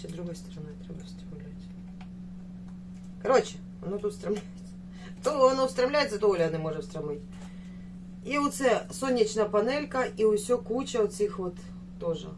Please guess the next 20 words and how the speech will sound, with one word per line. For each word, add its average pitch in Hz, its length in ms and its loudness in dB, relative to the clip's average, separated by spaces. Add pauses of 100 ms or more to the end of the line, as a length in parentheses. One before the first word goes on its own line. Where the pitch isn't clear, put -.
лампочок. - 640 -6 (800)
Це 196 80 -2
воно, 185 200 0
виходить, 170 720 0
що, 147 260 -6 (540)
е, - 60 -12 (320)
заряджається 311 800 0
на 320 100 -4
сонечки, 294 580 -6 (360)
а 214 120 0
це 285 200 2
вже 240 180 4
десь 214 220 4
можна 190 280 2
по 254 140 -2
деревам, 214 680 4
десь 214 160 4
там 185 200 -4
красиво 185 460 -2
розложити, 180 540 -2